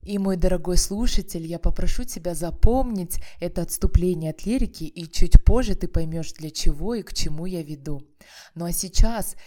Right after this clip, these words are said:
если взглянуть и посмотреть на то, что говорят звёзды, так скажем, да, цифры, энергии, вайбы, и на самом деле на моей памяти такое впервые,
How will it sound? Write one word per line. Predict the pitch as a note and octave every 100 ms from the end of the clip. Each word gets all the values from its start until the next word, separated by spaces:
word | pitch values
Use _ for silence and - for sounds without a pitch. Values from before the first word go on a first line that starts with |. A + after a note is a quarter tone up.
| _
если | E3+ F#3+ G3+ G3
взглянуть | D#3+ E3+ F3 F3 G#3 G#3 E3+
и |
посмотреть | - - E3+ E3+ - F#3+ F3 D#3
на | D3+
то, | _ - G#3 A3+
что | G#3 - F3+ F3
говорят | D#3 D#3+ E3+ F#3+ G#3 G3
звёзды, | G3 G#3+ G#3 G#3+ A3 A3
так | G#3+
скажем, | - - G3+ F#3+ F#3
да, | F3+ G3 _ - _ -
цифры, | - G3 G#2+ - - -
энергии, | - D#3+ E3+ F#3+ F#3+ F3+ D#3+ D3+
вайбы, | C#3 D#3 F#3 G3 F#3+ D3+ D3+ D3 _ _ _ _ _
и | D#3+
на | D3+ D3
самом | - F#3+ G3+ F#3+
деле | E3 G3 G3+ D3+ D3+ C#3
на | D3 D#3
моей | D#3+ F3+ C4
памяти | A3 A3 F#3+ - D3+
такое | D#3 - E3 F3+
впервые, | - D#3+ D3+ D#3 G#3 G3+